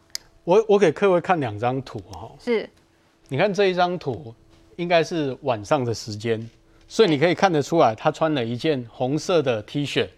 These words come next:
Speaker 2: 嗯。
Speaker 1: 那我看第二张图是赖清德副总统的脸书，他里面就穿成白色的，加了一个长袖的上去。
Speaker 2: 对。
Speaker 1: 所以他等于在那边从，从凌晨两点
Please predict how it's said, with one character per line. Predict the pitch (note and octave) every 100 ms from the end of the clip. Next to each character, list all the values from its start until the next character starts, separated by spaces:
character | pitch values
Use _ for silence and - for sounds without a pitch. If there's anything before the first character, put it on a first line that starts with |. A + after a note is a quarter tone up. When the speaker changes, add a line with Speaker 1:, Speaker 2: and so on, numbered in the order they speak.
| C4
Speaker 2:
嗯。 | C4 F3+ _ _ - -
Speaker 1:
那 | A3
我 | G3+
看 | D#3+ G3
第 | G#3+ F#3+
二 |
张 | E3+ F3+
图 | F3 B2+
是 | A#2
赖 | F3 E3
清 | D#3+ E3+
德 | D3 A2+ A2+ B2 _ _ _
副 | F#3+
总 | D3+ D3
统 | D3 A#2+
的 | A2
脸 | A2 G#2
书， | - C3+ B2+ - _ _ _ _
他 | -
里 | G3
面 | D3+ F3
就 | F3+ E3 C#3 _
穿 | - E3+
成 | E3+ C3+ B2
白 | C3 C3
色 | B2+ E3
的， | C3 A#2
加 | G#2+ E3 E3
了 |
一 | C3 C3+
个 | C#3 B2+ A#2 C#3
长 | - B2+
袖 | C3 D#3
的 | B2
上 | F3 B2
去。 | B3
Speaker 2:
对。 | G#3 G#2 _ _ _ _ _ -
Speaker 1:
所 | A3
以 |
他 | F#3+ A3+
等 | F#3 B2+
于 | B2+
在 | C3+ G3
那 | F#3+
边 | E3+ F3 E3+
从， | D3 D#3+ E3 - _
从 | - D#3
凌 | D3+ D#3+
晨 | D3+ C3+
两 | C3 D3
点 | C#3+ A2+